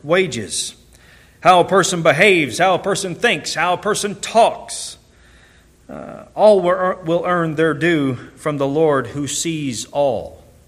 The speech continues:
And it's to each individual.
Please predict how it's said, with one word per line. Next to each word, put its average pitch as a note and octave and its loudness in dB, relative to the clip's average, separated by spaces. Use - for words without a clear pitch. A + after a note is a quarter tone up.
And E3 0
it's D#3+ -4
to D#3 -6
each G3 -6
individual. D#3 -2